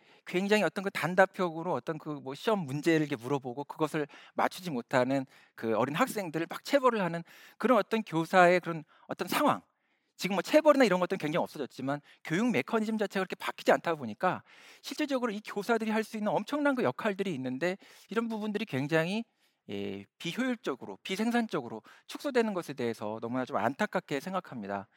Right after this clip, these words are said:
아, 제가 알기로 한국의 교사 조직은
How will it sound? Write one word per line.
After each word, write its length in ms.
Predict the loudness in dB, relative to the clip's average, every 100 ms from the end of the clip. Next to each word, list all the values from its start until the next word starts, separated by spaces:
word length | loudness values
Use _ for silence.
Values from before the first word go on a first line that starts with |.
| _ -20 -20 -14
아, 140 | -8
제가 260 | -2 6 6
알기로 300 | 6 0 -8
한국의 640 | -6 -6 -6 -4 -2 -2 -4 _ _ _ -10
교사 180 | -2 -2
조직은 480 | -4 -8 -4 -4